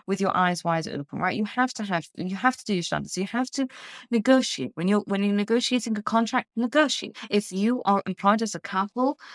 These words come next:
negotiate that separately. If the wife is expected to do things as part of it, then she should be compensated. Like,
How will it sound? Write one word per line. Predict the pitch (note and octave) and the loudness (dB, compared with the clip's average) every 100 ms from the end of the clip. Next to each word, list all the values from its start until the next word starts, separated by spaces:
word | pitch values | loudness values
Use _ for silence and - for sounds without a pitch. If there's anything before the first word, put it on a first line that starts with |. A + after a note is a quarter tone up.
| - | -2
negotiate | G#3 G#3+ A#3 C4+ - B3+ A3 | 2 6 6 4 4 2 2
that | - | -4
separately. | - D4 - - - - - | -4 -2 -2 -4 -12 -12 -10
If | - - | -10 -4
the | F3+ | 4
wife | G#3 A3 | 4 4
is | G#3 | -4
expected | - - F#3+ G3 | -6 -6 -6 -8
to | - - | -18 -8
do | F#3+ G3+ | -4 -2
things | G#3 F#3+ | 0 -2
as | - | -4
part | - F3+ F#3 | -6 2 2
of | G#3 | 2
it, | - | 0
then | G#3+ | 0
she | - | -4
should | G#3 - | -6 -6
be | C#4 | -4
compensated. | F#4 E4+ D3 C3 - - - - - - | 0 0 0 -8 -8 -12 -12 -16 -10 -4
Like, | A3 | -4